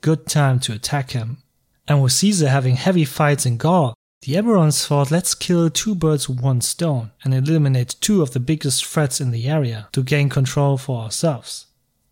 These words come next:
One of the leaders of the Eburones, called Ambiorix, teamed up with other Germanic and Celtic tribes from the right side of the Rhine.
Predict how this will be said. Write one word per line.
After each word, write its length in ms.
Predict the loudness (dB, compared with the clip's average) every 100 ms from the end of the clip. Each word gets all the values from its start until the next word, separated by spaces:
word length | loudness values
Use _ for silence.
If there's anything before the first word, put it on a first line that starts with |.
| _ _
One 140 | 0 2
of 100 | 2
the 100 | 2
leaders 300 | 2 2 2
of 140 | 0
the 140 | 2
Eburones, 600 | 2 2 2 2 2 0
called 340 | -2 0 0 0
Ambiorix, 1120 | 2 4 2 2 2 2 0 -2 -4 -4 -6
teamed 280 | 0 2 2 -2
up 220 | -4 -2
with 200 | -2 -2 -2
other 220 | 0 2
Germanic 540 | 2 2 2 2 -2 -4
and 180 | -4
Celtic 380 | -2 -2 -2 -4
tribes 380 | -6 -4 -4 -4
from 180 | 0 0
the 80 | 2
right 260 | 2 0
side 220 | 0 -2
of 140 | -2 -4
the 100 | -2
Rhine. 380 | 0 0 -2